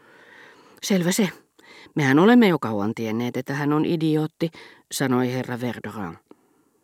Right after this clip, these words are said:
"Mutta siinä nyt kuitenkin on tulos.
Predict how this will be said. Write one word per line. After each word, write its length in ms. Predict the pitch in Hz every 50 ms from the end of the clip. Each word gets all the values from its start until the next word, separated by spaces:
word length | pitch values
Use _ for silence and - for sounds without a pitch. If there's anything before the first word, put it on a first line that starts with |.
| _ _ _ - -
"Mutta 180 | 190 - -
siinä 360 | 196 - 208 156 123 123 139
nyt 160 | 170 214 202 - - -
kuitenkin 580 | 220 214 190 160 170 160 160 151 165 156 -
on 200 | - 143 143 127 120
tulos. 500 | - 135 127 120 117 117 - - -